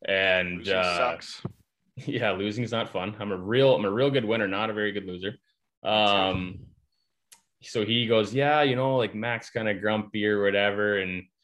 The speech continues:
Speaker 1: maybe if you see him on the street, I know he likes Twix, like, maybe give him a Twix and a hug or something like that." And so, <laughs> like, I'm like, "Oh," I saw it on there. I'm like, "Oh, great."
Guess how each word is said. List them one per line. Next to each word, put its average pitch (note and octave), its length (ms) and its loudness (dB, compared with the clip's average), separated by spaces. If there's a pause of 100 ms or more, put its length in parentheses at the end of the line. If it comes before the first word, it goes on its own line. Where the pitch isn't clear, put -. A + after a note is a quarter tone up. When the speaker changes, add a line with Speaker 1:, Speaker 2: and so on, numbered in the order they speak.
(600)
Speaker 1:
maybe C#3 220 4
if C#3 80 0
you A#2+ 80 0
see B2 220 -4
him A#2+ 120 0
on A2 40 -2
the G#2 60 -2
street, A#2+ 300 -4
I A2 60 4
know A2+ 160 2
he A2+ 80 2
likes G#2 300 0
Twix, - 560 -4
like, F#2+ 200 -4
maybe G2+ 280 -4
give G#2 120 0
him G2+ 100 -2
a - 20 -2
Twix G#2 420 -4
and G2 100 -2
a F2 60 -2
hug F#2 340 0
or F#2 120 -4
something F#2 260 -8
like F2+ 280 -8
that." F2+ 280 -4 (220)
And F2+ 200 -10
so, G2 340 -4
<laughs> F#2 140 -2
like, - 360 -4
I'm F2 120 -6
like, E2+ 160 -12
"Oh," E2+ 240 -6
I G2 100 0
saw A2+ 340 4
it F#2+ 60 0
on F2+ 120 -2
there. F#2 100 -2
I'm F2+ 60 -4
like, F2 140 -4
"Oh, E2 180 -6
great." E2+ 380 -8